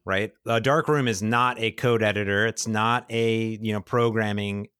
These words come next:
app or game, which you can have. Like, there are interpretive type things on Android and on other, you know, other basic type editors that you can get on some game machines. But this is, you know, purely they,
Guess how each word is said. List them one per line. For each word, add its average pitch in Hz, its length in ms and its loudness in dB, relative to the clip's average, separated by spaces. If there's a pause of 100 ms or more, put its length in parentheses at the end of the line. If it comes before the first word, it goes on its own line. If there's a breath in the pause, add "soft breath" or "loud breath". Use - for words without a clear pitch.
(280)
app 110 300 -4
or 107 100 0
game, 117 460 0 (420 soft breath)
which 160 220 0
you 233 80 2
can 196 140 -2
have. 98 440 -2
Like, 107 200 -4
there 120 220 0
are 120 460 4
interpretive 113 840 0
type - 300 -4
things 110 240 0
on 95 140 -2
Android 107 540 2
and 95 120 0
on 90 140 0
other, 101 440 0
you 101 120 -6
know, 95 100 -4
other 101 340 0 (340 soft breath)
basic 113 340 2
type 98 180 0
editors 95 440 0
that 98 100 -8
you 101 160 -4
can 95 160 -4
get 92 160 0
on 92 100 -2
some 90 240 -4
game 165 200 2
machines. 95 440 -2 (600)
But 131 320 -2
this 170 180 0
is, 170 140 -2 (240)
you 127 100 -2
know, 107 140 0
purely 151 400 0
they, 117 160 0